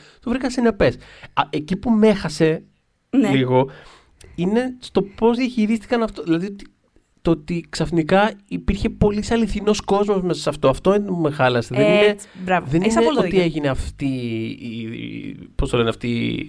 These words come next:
Speaker 1: ότι το τράβηκαν τόσο μακριά αυτό το κομμάτι. Είναι ότι έβαλαν
Speaker 2: Μμμ.
Speaker 1: αληθινό κόσμο σε αυτό. Δηλαδή, πώς να σου το πω, αν βλέπαμε, για παράδειγμα, τα flashback του Κρίστο Βιετ-, βέβαια, παίζει και λίγο αυτό, αλλά θα το ήθελα πιο καρτουνίστικο, πώς να σου το πω, να είναι, να παίζουνε καράτε και στο Βιετνάμ.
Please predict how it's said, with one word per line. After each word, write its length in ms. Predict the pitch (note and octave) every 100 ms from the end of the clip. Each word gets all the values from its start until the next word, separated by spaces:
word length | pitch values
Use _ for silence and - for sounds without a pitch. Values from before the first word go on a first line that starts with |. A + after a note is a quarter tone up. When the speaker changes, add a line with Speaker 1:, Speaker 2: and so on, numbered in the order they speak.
| -
Speaker 1:
ότι 220 | - C#3 C#3+
το 100 | C#3
τράβηκαν 440 | B2 C3+ C3+ B2+ B2+
τόσο 160 | C3
μακριά 280 | B2+ B2+ B2
αυτό 120 | A#2
το 60 | -
κομμάτι. 600 | A#2+ A#2 G#2+ A2+ A#2+ -
Είναι 160 | D3+ F3
ότι 140 | G3+
έβαλαν 220 | G3+ G#3+
Speaker 2:
Μμμ. 60 | G#3+
Speaker 1:
αληθινό 320 | F#3+ - E3
κόσμο 260 | F3 F#3+ G3
σε 80 | G3
αυτό. 140 | F#3+
Δηλαδή, 200 | D3 D#3+ - - -
πώς 120 | - E3
να 60 |
σου 60 | F3+
το 60 | D3+
πω, 80 | A#2+ - -
αν 160 | C3+
βλέπαμε, 260 | D3+ F3+ F#3
για 100 | F3
παράδειγμα, 380 | D3+ E3+ E3+ D3
τα 120 | C3+
flashback 340 | C#3+ D#3+ D#3 -
του 100 | -
Κρίστο 300 | C#3+ D#3 D#3
Βιετ-, 200 | D#3 D3 -
βέβαια, 260 | C#3 F3+ F3 _ _ _ _ _ -
παίζει 220 | F3 C#3+
και 100 | B2+
λίγο 140 | G#2+
αυτό, 160 | - B2
αλλά 120 | C3 -
θα 100 | -
το 80 | -
ήθελα 200 | F#3+ F#3
πιο 160 | -
καρτουνίστικο, 520 | G3 G3 E3 C#3 B2+ C3
πώς 100 | D3+
να 60 |
σου 60 | D#3
το 60 | C#3
πω, 180 | A#2 A2
να 120 | C#3
είναι, 220 | F3 F#3 - _ - - _ - _
να 100 | -
παίζουνε 340 | - F#3 A3 G#3
καράτε 460 | G#3 F#3+ G#3 G3 A#2+
και 80 | B2+
στο 100 | C#3
Βιετνάμ. 420 | D3+ D#3+ A#2+